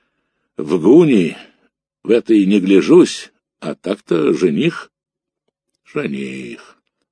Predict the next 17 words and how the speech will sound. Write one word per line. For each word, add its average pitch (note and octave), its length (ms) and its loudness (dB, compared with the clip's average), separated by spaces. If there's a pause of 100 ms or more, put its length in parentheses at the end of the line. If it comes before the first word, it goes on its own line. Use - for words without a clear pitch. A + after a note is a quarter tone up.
(120)
махнула D2 540 -10
рукой B1 300 -12
тётка C2 480 -10 (120)
и, C#2+ 100 -8
утирая C#2+ 540 -6
ладонью C2+ 460 -6
лицо, - 480 -6 (400)
пошла G#2 460 0
из E2 240 -6
больничного D#2 640 -4
скверика F2 640 0 (200)
меж C#2 180 -6
жёлтых, G2 640 -4
почти - 380 -8
уже D#2 340 -4
осыпавшихся - 960 -8
тополей. - 640 -14